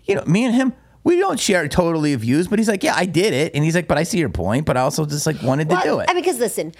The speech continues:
Speaker 2: not that I agree or disagree with you, but one of the things I wanted to do when I got to have my
Speaker 1: Well,
Speaker 2: own
Speaker 1: tell me
Speaker 2: podcast
Speaker 1: your,
Speaker 2: is
Speaker 1: tell me your
Speaker 2: I,
Speaker 1: opinion.
Speaker 2: I, you know, I'm very open. I, I really appreciated something that I appreciated. I got vaxxed. It was work mandated for me.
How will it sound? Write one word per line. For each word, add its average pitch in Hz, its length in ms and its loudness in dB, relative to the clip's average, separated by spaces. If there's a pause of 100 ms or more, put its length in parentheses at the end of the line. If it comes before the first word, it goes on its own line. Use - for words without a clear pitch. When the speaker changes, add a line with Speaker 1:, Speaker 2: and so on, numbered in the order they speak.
(120)
Speaker 2:
not 330 220 0
that 339 80 0
I 302 60 2
agree 247 300 -2
or 214 60 0
disagree 202 440 -4
with 180 180 -4
you, 156 80 -6
but 175 100 -6
one 226 180 -2
of 240 80 -2
the 247 80 0
things 226 300 -2
I 208 60 0
wanted 196 320 -4
to 185 80 -6
do 190 340 -2
when 180 260 0 (120)
I 185 180 0
got 180 180 -4
to 190 60 -4
have 185 80 -2
my 202 60 -2
Speaker 1:
Well, 214 80 2
Speaker 2:
own 240 40 -4
Speaker 1:
tell 311 160 2
me 339 120 0
Speaker 2:
podcast 359 120 2
Speaker 1:
your, 370 120 0
Speaker 2:
is 226 160 -2
Speaker 1:
tell 370 160 0
me - 160 0
your 392 100 0
Speaker 2:
I, 403 100 0
Speaker 1:
opinion. 143 420 0
Speaker 2:
I, 311 180 0 (160)
you 302 140 2
know, 370 140 0
I'm 320 240 0
very 302 460 0
open. 196 560 -2
I, 226 240 0
I 247 140 0
really 254 340 0
appreciated 247 580 -2
something 240 240 -4
that 233 100 -2
I 226 60 2
appreciated. 220 600 -2
I 240 140 0
got 233 260 0
vaxxed. 170 400 -2
It 202 60 0
was 180 120 -4
work 190 160 -2
mandated 190 460 -2
for 220 160 -4
me. 185 380 -4